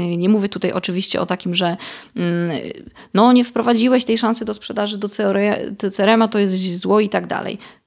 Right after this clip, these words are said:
Tylko staram się u-, uzasadniać, dlaczego to jest ważne. A to jest ważne z jednym, jakby jednym z kluczowych powodów, dlaczego to jest ważne, żeby na przykład, jeżeli, e, szansa do na-, żeby lead do nas wpadł, powiedzmy, nie wiem, w lutym,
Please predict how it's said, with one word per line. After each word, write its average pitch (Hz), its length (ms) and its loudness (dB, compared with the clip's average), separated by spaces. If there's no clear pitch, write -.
Tylko 220 480 -2
staram 226 340 2
się 240 160 0
u-, - 80 -6
uzasadniać, 208 580 2
dlaczego 196 320 0
to 202 100 0
jest 180 180 0
ważne. 190 440 -2
A - 100 0
to 214 80 2
jest 240 140 2
ważne 240 360 4
z 208 420 2
jednym, 208 560 4
jakby 202 180 0
jednym 220 280 2
z - 40 -10
kluczowych 233 420 2
powodów, 185 360 -2
dlaczego 196 320 -4
to 196 100 -4
jest 180 160 -2
ważne, 190 300 -2
żeby 180 200 -4
na 185 80 -4
przykład, 185 320 -6
jeżeli, 190 320 -4
e, 175 240 0
szansa 214 340 4
do 190 100 0
na-, 185 220 -2
żeby 185 260 -2
lead 202 160 0
do 202 120 2
nas 185 180 0
wpadł, 202 300 0
powiedzmy, 185 380 -2
nie 180 120 0
wiem, 180 140 -2
w 175 60 -4
lutym, 202 420 2